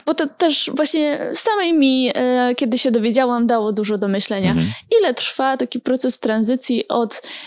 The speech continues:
Speaker 1: e, od tej pewności, że moja płeć jest inna niż, niż wydaje się przez moje ciało, e, do momentu, kiedy jesteś mężczyzną i wyglądasz też jak
Speaker 2: Mhm.
Speaker 1: mężczyzna, czy tak jak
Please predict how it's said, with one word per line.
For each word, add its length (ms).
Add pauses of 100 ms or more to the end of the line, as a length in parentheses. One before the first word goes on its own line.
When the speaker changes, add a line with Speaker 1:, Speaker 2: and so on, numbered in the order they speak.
Speaker 1:
e, 100
od 160
tej 140
pewności, 600
że 500
moja 360
płeć 240
jest 240
inna 340
niż, 520 (160)
niż 300
wydaje 320
się 120
przez 200
moje 280
ciało, 420 (320)
e, 200
do 540
momentu, 1080
kiedy 300 (480)
jesteś 520 (100)
mężczyzną 800
i 100
wyglądasz 600
też 160
jak 100
Speaker 2:
Mhm. 120
Speaker 1:
mężczyzna, 360
czy 320
tak 180
jak 280